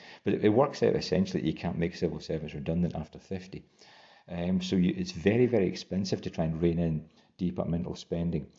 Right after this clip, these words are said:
through redund-, redundancies. And it's very hard to get ministers to agree to big cuts without them leaking stories to the papers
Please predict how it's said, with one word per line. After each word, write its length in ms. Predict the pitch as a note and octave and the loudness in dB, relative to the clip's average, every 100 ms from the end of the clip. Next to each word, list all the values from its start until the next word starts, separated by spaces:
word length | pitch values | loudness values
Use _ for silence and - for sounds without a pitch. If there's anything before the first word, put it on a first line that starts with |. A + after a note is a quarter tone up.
| _ _ - | _ _ -8
through 240 | F#2+ E2+ | -2 -2
redund-, 280 | D#2+ E2+ F2+ | 0 -2 0
redundancies. 760 | E2 D#2+ D#2 D#2+ D#2 D2 - - _ _ _ D#2+ | -2 0 0 -2 -4 -8 -12 -16 _ _ _ -6
And 80 | |
it's 120 | E2+ E2 | -4 0
very 320 | E2 F#2 F2 | 4 4 4
hard 260 | E2+ F2+ | 2 -2
to 60 | F2+ | -2
get 180 | F2 D#2 | -4 -2
ministers 480 | E2 F#2 F2+ - - | 2 2 0 -4 -6
to 100 | D#2 | -8
agree 300 | - E2+ F2+ | -4 -4 -4
to 120 | - | -8
big 340 | - D#2+ - | -8 -8 -8
cuts 400 | - F2 - - | -6 -6 -6 -8
without 280 | D#2 E2 E2 | -4 -4 -2
them 240 | E2+ D#2+ | -2 -2
leaking 280 | E2 E2+ E2 | -2 -4 -8
stories 440 | - F2 E2+ E2+ - | -8 -6 -4 -4 -6
to 100 | - | -10
the 80 | - | -8
papers 580 | F2 F2+ - E2 - | -6 -6 -2 -4 -4